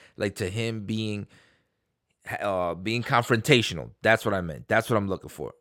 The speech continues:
That's the word I meant to, to say. Confrontational. Being confrontational is a normal occurrence to him. It's, it's, he has to be confrontational. You know what I mean?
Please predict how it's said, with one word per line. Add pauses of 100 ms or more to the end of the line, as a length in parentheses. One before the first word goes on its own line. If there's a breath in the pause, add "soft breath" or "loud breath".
That's
the
word
I
meant
to, (320)
to
say. (120)
Confrontational.
Being
confrontational (340 soft breath)
is
a
normal
occurrence
to
him.
It's,
it's,
he
has
to
be
confrontational. (1300)
You
know
what
I
mean?